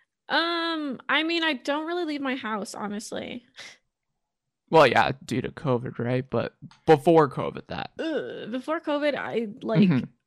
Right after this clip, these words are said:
Speaker 1: went to school and that was it. And I
Speaker 2: Oh.
Speaker 1: came home. I don't really know anybody who would be down either.
Speaker 2: To go to,
Speaker 1: Like, to
Speaker 2: like,
Speaker 1: just,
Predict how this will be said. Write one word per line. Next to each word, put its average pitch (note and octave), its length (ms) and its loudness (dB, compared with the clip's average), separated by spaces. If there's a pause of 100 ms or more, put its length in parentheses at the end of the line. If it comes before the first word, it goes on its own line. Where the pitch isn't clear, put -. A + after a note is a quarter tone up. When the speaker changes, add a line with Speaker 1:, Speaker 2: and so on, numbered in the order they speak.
(140)
Speaker 1:
went A#3 280 -6
to - 80 -18
school A#3+ 380 -2
and G#3+ 140 -6
that G3+ 100 -8
was G#3+ 160 -6
it. - 220 -8 (440)
And B2+ 120 2
I - 80 0
Speaker 2:
Oh. - 20 -6
Speaker 1:
came G#3+ 260 -6
home. G3+ 280 -6 (420)
I C#4+ 140 2
don't G#4 160 2
really G4 480 -2
know A#3+ 360 0
anybody C4 460 -2
who C4+ 140 -2
would B3 140 0
be A3+ 140 -4
down G#3 460 -2
either. G3+ 580 -4 (1500)
Speaker 2:
To C#3 80 0
go C3 180 4
to, B2 80 4
Speaker 1:
Like, A2 80 2
to A2 60 0
Speaker 2:
like, - 140 0
Speaker 1:
just, - 300 -10